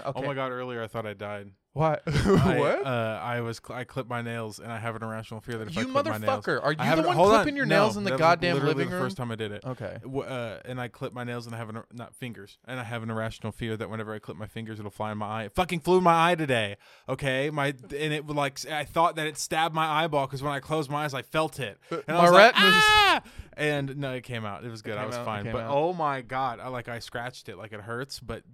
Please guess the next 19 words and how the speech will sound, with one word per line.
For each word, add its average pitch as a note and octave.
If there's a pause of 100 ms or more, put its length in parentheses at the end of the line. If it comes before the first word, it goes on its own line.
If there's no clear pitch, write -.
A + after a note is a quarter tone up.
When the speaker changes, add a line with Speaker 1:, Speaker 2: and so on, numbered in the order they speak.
(220)
Speaker 2:
I, A#2 (340)
yeah, B2
that B2+
was D3
an C#3+
irrational D3+
fear, C#3
and A2+
it G2+
happened. D3+
So C3
I A#2+
was A#2
like, A2
"Okay, D3
Speaker 1:
No D#3
Speaker 2:
it's C#3+
Speaker 1:
longer, E3+
Speaker 2:
gonna," C3